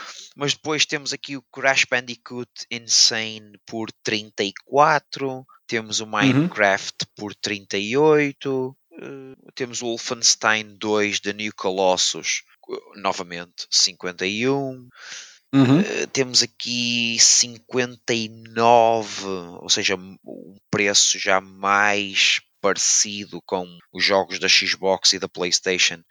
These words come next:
Speaker 1: para o N B A two K dois mil e dezenove. Os
Speaker 2: É,
Speaker 1: Labo,
Speaker 2: aqui no
Speaker 1: os Labo custam sessenta euros.
Speaker 2: Aqui, aqui no Brasil nós temos,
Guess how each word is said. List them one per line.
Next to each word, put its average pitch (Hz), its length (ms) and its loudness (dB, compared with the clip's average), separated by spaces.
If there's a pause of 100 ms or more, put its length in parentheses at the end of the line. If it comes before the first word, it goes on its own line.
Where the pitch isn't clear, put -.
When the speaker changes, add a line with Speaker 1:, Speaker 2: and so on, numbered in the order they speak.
(440)
Speaker 1:
para 98 540 4
o 95 280 -4
N 101 220 4
B 92 260 -4
A 92 240 -4
two 92 120 -8
K 92 420 -2 (140)
dois 95 240 2
mil 87 180 -10
e 87 80 -10
dezenove. 107 1080 0 (220)
Os - 220 0
Speaker 2:
É, 123 100 4
Speaker 1:
Labo, 107 200 4
Speaker 2:
aqui 233 200 2
no 294 320 4 (120)
Speaker 1:
os 123 140 -4
Labo 123 340 0
custam 104 480 -8
sessenta 101 500 0
euros. 135 640 -2 (260)
Speaker 2:
Aqui, 175 200 2
aqui 202 180 2
no 349 140 4
Brasil 160 560 4
nós 147 240 4
temos, 151 640 4